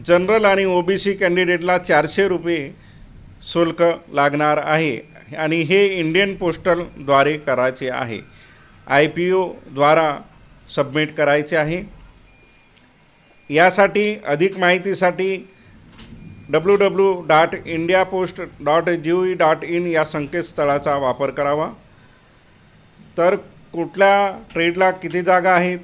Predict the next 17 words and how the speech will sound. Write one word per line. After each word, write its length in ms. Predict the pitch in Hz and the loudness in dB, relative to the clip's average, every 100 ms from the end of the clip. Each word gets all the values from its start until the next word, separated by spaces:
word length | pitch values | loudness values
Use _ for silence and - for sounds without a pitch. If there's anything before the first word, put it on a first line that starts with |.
| - | -8
ते 120 | 170 170 | -2 0
आपण 300 | 147 156 156 | 0 -2 -6
सविस्तर 580 | 151 143 143 - 160 - - 139 | -6 -4 -6 -4 -6 -6 -14 -8
बघूया. 400 | 127 120 120 98 - - - - - - - _ _ _ | -6 -4 -6 -8 -12 -20 -20 -20 -20 -20 -20 _ _ _
पोस्टचं 420 | 190 180 180 208 | -2 -2 0 0
नाव 200 | 208 196 202 | 2 4 4
आहे 200 | 202 196 | 2 0
स्किल्ड 420 | - 196 190 202 | -4 -2 2 4
आर्टिझन 580 | 190 170 190 185 185 247 - - _ _ | 2 2 -2 0 -2 -4 -16 -20 _ _
आणि 240 | 151 170 185 | -4 -4 -2
मोटर 360 | 175 170 208 | -2 0 0
मेकॅनिकल 580 | 196 185 185 180 175 185 | 0 -2 -2 -2 -2 -4
व्हेकलसाठी 920 | 170 170 170 185 175 - 170 165 131 - - _ _ _ _ | -2 -2 0 0 0 -2 -4 -2 -8 -10 -20 _ _ _ _
एकूण 420 | 156 160 165 175 170 | -10 -8 -4 -4 -4
चार 320 | - 151 160 | 0 2 2
जागा 300 | 151 160 170 | 0 0 0
आहेत. 260 | 156 170 | 0 -4